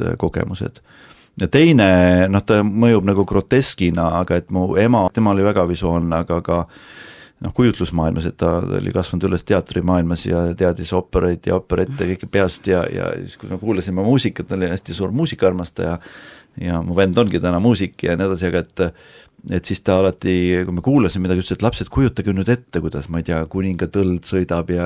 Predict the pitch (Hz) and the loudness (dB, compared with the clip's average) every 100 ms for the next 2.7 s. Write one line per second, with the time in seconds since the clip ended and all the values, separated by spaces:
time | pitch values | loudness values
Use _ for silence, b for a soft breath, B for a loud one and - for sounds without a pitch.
0 | 90 90 87 B B B B 92 117 160 | -2 -2 -4 B B B B 0 4 4
1 | 104 98 147 110 90 113 - 120 131 95 | 2 2 2 2 4 2 4 2 4 4
2 | 90 - 98 98 101 110 | 2 4 6 6 6 4